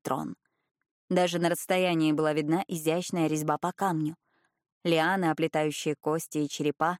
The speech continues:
глазницы которых светились драгоценными камнями. На троне восседал полуистлевший скелет в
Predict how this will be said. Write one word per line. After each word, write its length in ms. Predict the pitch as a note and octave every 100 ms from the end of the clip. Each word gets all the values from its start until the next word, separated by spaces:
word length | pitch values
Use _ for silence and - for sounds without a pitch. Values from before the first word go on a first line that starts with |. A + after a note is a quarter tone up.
| _ _ _ _ -
глазницы 600 | D#3 D3+ C#3+ D#3 F#3 -
которых 360 | D#3 D#3 D3
светились 600 | - D3+ - D#3+ D3 - -
драгоценными 640 | E3+ D#3 D#3 D#3+ D#3 D#3
камнями. 540 | D3+ F3 F3+ E3 D3+ E3 _ _ _ _ _ _
На 220 | G#3+ A3
троне 360 | A#3 C#4+ D#4 D#4+
восседал 540 | D4 - B3 A3+ B3 -
полуистлевший 880 | A#3 A3+ A3 - - G#3 F#3+ - F3+
скелет 500 | - F3 E3+ F3+
в 100 | -